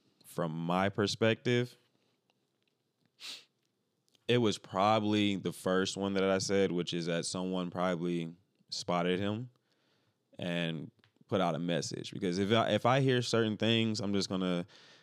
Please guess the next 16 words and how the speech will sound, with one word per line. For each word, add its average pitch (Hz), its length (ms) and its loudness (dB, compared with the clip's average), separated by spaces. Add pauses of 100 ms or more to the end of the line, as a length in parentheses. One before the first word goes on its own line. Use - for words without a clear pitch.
(100)
there's, 107 340 0 (300)
I, 101 120 2
I'm, 101 340 0 (360)
it 113 60 0
just, 107 380 0 (120)
yeah, 98 400 2 (160)
there 92 120 -4
probably 92 360 2 (500)
is 98 400 2
what 92 120 0
it 90 100 0
is. 85 160 -2
But 101 180 -2
what 110 180 4
I 107 260 2 (100)
am 107 560 0